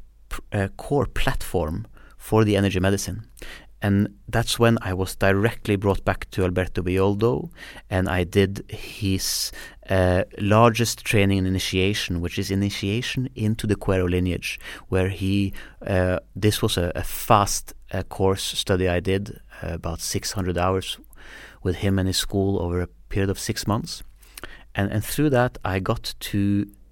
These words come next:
receive the teachings of the Queros.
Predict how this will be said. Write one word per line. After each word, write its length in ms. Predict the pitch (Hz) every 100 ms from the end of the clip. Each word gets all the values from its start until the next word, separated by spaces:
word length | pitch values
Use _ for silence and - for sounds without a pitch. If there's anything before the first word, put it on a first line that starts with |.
| -
receive 640 | 101 101 - - 156 156 135
the 100 | 101
teachings 540 | - 120 - 101 -
of 120 | 95
the 80 | -
Queros. 640 | - 85 90 131 175 -